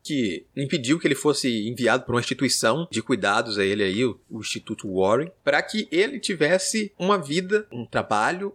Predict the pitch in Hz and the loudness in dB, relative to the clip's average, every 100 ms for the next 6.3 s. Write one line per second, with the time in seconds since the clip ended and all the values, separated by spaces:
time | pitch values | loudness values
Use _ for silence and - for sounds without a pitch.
0 | _ - 156 156 - 143 143 - - 139 | _ -2 0 0 0 0 0 0 2 4
1 | 151 127 110 _ 127 156 175 151 135 135 | 6 2 0 _ -2 -2 2 4 4 2
2 | 127 120 113 139 147 135 117 - 117 98 | 0 0 2 0 2 0 0 2 0 4
3 | 101 147 - 147 113 120 - 165 151 135 | 4 4 2 2 2 0 -2 -4 0 2
4 | 143 165 165 156 143 151 156 139 143 160 | 2 2 -2 0 0 0 -2 0 0 -2
5 | 135 139 131 131 117 113 110 127 98 98 | -4 -2 0 -2 0 0 2 0 -2 -2
6 | 135 135 | -2 -2